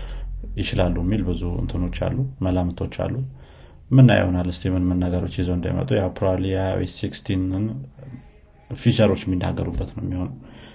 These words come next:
ከዛ ቤታ ሪሊዙ ይኖራል ለዲቨሎፐሮች። ያው ዲቨሎፐሮች፣ እ፣ ከተጠቀሙት በኋላ ደግሞ የአመቱ አጋማሽ ላይ ኦር ሰምቲንግ ደግሞ ሜን ሪሊዙ ይደረጋል ማለት ነው።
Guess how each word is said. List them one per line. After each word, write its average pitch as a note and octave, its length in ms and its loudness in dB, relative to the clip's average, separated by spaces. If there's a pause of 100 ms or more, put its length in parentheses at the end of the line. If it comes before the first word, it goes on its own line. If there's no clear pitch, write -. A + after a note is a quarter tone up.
(140)
ከዛ F2+ 280 0
ቤታ F#2+ 320 2
ሪሊዙ F#2 360 2
ይኖራል F2 380 0
ለዲቨሎፐሮች። F2+ 800 0 (880)
ያው F2+ 220 0
ዲቨሎፐሮች፣ F2+ 680 0
እ፣ F2+ 280 0
ከተጠቀሙት - 580 -2
በኋላ F2 240 0
ደግሞ G2+ 320 0
የአመቱ F#2 500 0
አጋማሽ F2 520 -2
ላይ F2+ 160 0
ኦር F2+ 180 -4
ሰምቲንግ F2+ 380 -2
ደግሞ F#2+ 300 2 (720)
ሜን F#2 260 6
ሪሊዙ F2 440 2 (300)
ይደረጋል F2 680 0
ማለት F2+ 320 -4
ነው። - 120 -6